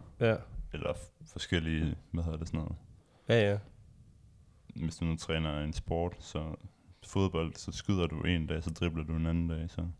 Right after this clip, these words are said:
Speaker 1: Ja.
Speaker 2: takler du den tredje, jeg ved ikke,
Speaker 1: Ja,
Speaker 2: når
Speaker 1: ja.
Speaker 2: man træner.
Speaker 1: Ja.
Speaker 2: Aflevering.
Speaker 1: Ja.
Speaker 2: Men altså sådan dele det op, så man, hvis man nu ender ud at blive afhængig af det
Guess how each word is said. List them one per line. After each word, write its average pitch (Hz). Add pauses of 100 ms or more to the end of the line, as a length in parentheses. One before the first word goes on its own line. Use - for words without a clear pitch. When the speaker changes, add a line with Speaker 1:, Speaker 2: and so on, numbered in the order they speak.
Speaker 1:
Ja. 117 (520)
Speaker 2:
takler 85
du 80
den 85
tredje, 85
jeg 80
ved 80
ikke, 80 (420)
Speaker 1:
Ja, 110
Speaker 2:
når 104
Speaker 1:
ja. 98
Speaker 2:
man 85
træner. 85 (360)
Speaker 1:
Ja. 107 (380)
Speaker 2:
Aflevering. 85 (680)
Speaker 1:
Ja. 113
Speaker 2:
Men 85
altså 87
sådan 85
dele 82
det 82
op, 98
så 85
man, 76 (480)
hvis 95
man 80
nu 80
ender 80
ud 80
at 76
blive 78 (280)
afhængig 82
af 82
det 87